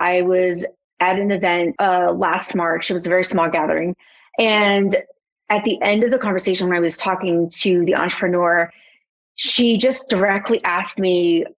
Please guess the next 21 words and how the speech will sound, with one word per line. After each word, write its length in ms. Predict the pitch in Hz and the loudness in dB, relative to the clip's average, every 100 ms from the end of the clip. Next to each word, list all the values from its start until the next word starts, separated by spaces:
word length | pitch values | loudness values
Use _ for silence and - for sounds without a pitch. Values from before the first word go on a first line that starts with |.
| _ | _
"What 280 | - 208 202 | -2 0 2
can 120 | 262 | 0
I 120 | 240 | 0
do 220 | 196 185 151 | 2 0 0
for 80 | 165 | -2
you? 320 | 156 - 185 - _ _ _ _ _ _ _ _ _ - | -2 -2 -4 -10 _ _ _ _ _ _ _ _ _ -4
What 240 | 196 302 | -2 0
can 100 | 285 | 0
I 280 | 240 196 202 | 0 0 -2
do 200 | 185 165 | -2 -4
for 100 | 170 | -2
you?" 400 | 160 - 190 208 _ _ _ _ _ _ _ _ - | -2 -2 -6 -10 _ _ _ _ _ _ _ _ 0
And 600 | 269 269 269 254 254 247 - | 2 2 2 0 0 -2 -2
that 240 | 233 262 - | 0 0 2
literally 360 | 233 240 302 | 0 2 0
still 300 | 311 - 202 | -2 0 0
gives 220 | 190 220 240 | 2 0 0
me 100 | 269 | 0
the 120 | 294 | 0
chills 580 | 302 311 302 294 285 - | 0 2 2 0 -4 -6
because, 720 | 233 226 247 226 226 220 202 | -6 -2 0 2 2 0 -4